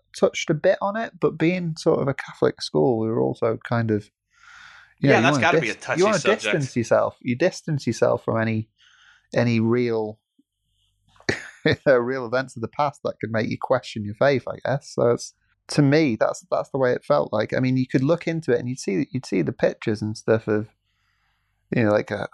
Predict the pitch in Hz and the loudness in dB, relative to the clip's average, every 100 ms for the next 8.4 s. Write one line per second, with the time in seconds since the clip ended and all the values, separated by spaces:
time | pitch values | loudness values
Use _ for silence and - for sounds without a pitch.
0 | - - - 123 123 - - - - 92 | -12 -4 0 2 0 -2 -10 -6 -6 -4
1 | - - 123 - 143 147 147 - 123 117 | -2 -2 -2 -4 -2 2 2 0 -4 -4
2 | 113 104 - 110 110 113 123 131 - - | -4 -4 -2 0 0 2 2 2 0 0
3 | 131 127 117 104 101 - 117 113 117 107 | 0 0 -8 -8 -6 -6 -4 -4 -2 -2
4 | 98 131 107 85 - 107 117 117 - 123 | -2 -4 -4 -8 -6 -2 0 0 -2 -6
5 | 117 107 135 95 95 - 107 107 _ - | -4 -4 -4 -2 -4 -4 -6 -6 _ -20
6 | - - - - 135 143 160 185 185 139 | -20 -20 -6 2 2 2 0 2 2 2
7 | 127 127 120 - 127 120 135 - 107 - | 0 -2 -6 -2 -2 0 -4 -6 -8 -6
8 | - 104 101 - | -2 -2 0 -2